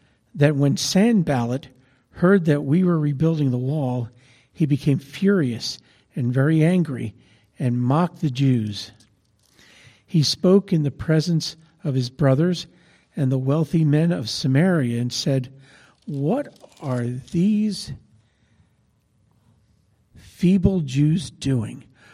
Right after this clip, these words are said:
Are they going to restore it for themselves? Can they offer sacrifices? Can they finish in a day?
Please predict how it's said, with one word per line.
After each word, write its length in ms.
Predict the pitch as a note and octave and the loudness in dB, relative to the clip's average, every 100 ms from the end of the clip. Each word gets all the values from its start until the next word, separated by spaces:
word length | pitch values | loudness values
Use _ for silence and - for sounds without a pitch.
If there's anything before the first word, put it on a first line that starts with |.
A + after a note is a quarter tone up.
| - _ - | -20 _ 0
Are 120 | D3 | 2
they 200 | D3+ G#3+ | 4 4
going 240 | F#3+ G3 | 4 4
to 60 | F#3 | 4
restore 580 | D#3 C#3 - E3 D#3+ F#3+ | 0 -4 -4 -2 -2 -2
it 120 | F#3+ | -6
for 140 | - | -6
themselves? 880 | C3+ B2+ B2 - C#3 C#3+ B3 B3+ - - _ _ _ _ _ _ _ - | -4 -4 -6 -4 -2 -2 -4 -6 -10 -12 _ _ _ _ _ _ _ -6
Can 300 | - D#3 D3+ | 0 2 2
they 180 | E3+ | 2
offer 360 | G#3+ E3+ D#3+ D3 | 0 -2 -4 -6
sacrifices? 1120 | C3 - C3+ C3+ F#3 D3 F3 F3+ F3 A3+ G3 - _ - | -6 -4 -2 -2 -4 -4 -4 -4 -4 -6 -10 -16 _ -8
Can 200 | D#3 C3+ | -2 0
they 140 | C3+ | 0
finish 520 | A#2+ - D#3 C#3+ C3 | -2 -4 -2 -2 -4
in 80 | - | -6
a 100 | B2+ | -6
day? 540 | A2+ C3 C#3 C#3 G#3+ | -6 -4 -2 -2 -2